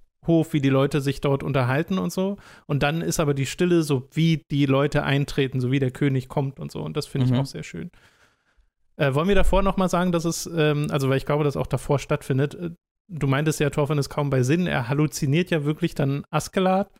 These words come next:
Speaker 1: und verwechselt jemanden mit ihm. Und die sind dann so, „Ey, hast du mich gerade angefasst mit deinen dreckigen Fingern?“ Äh,
Speaker 2: Mhm.
Speaker 1: und wollen ihn dann verprügeln. Und <laughs>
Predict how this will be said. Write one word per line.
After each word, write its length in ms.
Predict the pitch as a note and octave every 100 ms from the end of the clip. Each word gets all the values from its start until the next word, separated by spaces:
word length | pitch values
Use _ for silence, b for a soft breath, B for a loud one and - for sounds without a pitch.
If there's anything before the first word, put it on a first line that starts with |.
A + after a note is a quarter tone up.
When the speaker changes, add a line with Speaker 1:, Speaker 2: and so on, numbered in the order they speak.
| - - - -
Speaker 1:
und 180 | C#3+
verwechselt 680 | - C3+ C#3+ - F#3+ - - -
jemanden 460 | D3+ E3+ F3+ F3
mit 160 | E3+ E3+
ihm. 320 | F#3 F#3+ G3 - - - - _ _ _ _ _ _ -
Und 360 | D#3+ D3 C3
die 520 | D3+ D3 D3+ D3+ D3+ - -
sind 260 | C#3+ C#3+
dann 120 | C#3+
so, 160 | C#3 D3
„Ey, 140 | C#3
hast 280 | B2 A#2+ -
du 40 | C3
mich 100 | B2+
gerade 220 | C3 C#3
angefasst 440 | C3+ E3+ G3 -
mit 140 | F#3 F#3
deinen 180 | F3+
dreckigen 420 | F3 E3+ F3+ F#3+ F#3+
Fingern?“ 360 | G3+ G3+ A3+ - b b b _ -
Äh, 260 | C#3 C3
Speaker 2:
Mhm. 60 | -
Speaker 1:
und 160 | C#3+
wollen 260 | B2+ C3+ C#3
ihn 160 | D#3+ D3
dann 180 | C#3
verprügeln. 600 | C#3 C3+ - F#3+ F#3+ G3 F#3
Und 180 | D3+ - - -
<laughs> 280 | - F#3